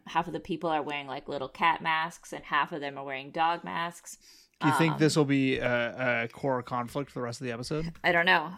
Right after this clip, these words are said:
Speaker 1: Um, and they're chanting at each other. Um, and they're like, "What is happening?"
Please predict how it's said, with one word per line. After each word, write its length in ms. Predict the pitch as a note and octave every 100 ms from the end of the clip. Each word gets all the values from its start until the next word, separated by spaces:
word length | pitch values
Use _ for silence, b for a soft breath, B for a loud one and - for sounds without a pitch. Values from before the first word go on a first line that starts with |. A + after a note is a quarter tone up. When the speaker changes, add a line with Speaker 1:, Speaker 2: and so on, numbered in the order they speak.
| -
Speaker 1:
Um, 300 | F#3 E3 D3+
and 140 | - E3+
they're 80 | E3
chanting 480 | - B3+ E3 E3
at 60 | D#3+
each 200 | E3+ F3
other. 420 | D#3+ E3 D#3+ D#3 - _ _ F#3+
Um, 280 | E3+ D#3 D#3
and 120 | F3
they're 140 | E3
like, 300 | D#3+ D#3+ D#3
"What 420 | D#3 E3 E3 E3 -
is 140 | F3+
happening?" 560 | F#3+ D#3 - D3 D3